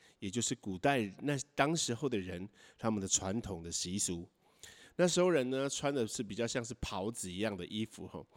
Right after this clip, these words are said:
所以当他们要预备要跑步、要快走、要做任何样的工作的时候呢，他们都要把长袍拉紧，也就是在腰的那个地方吼，要拉紧，上，上，好像绑上一个腰带一样。多余的部分呢，可能就是想办法塞啊，或是夹啊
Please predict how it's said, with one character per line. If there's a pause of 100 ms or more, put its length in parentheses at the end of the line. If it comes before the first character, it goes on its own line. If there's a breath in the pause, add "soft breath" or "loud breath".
(340 loud breath)
所
以
当
他
们
要
预
备
要
跑
步、 (520 soft breath)
要
快
走、 (380 soft breath)
要
做
任
何
样
的
工
作
的
时
候
呢， (140)
他
们
都
要
把
长
袍
拉
紧， (160)
也
就
是
在
腰
的
那
个
地
方
吼， (280 soft breath)
要
拉
紧， (360)
上， (140)
上，
好
像
绑
上
一
个
腰
带
一
样。 (800 loud breath)
多
余
的
部
分
呢，
可
能
就
是
想
办
法
塞
啊，
或
是
夹
啊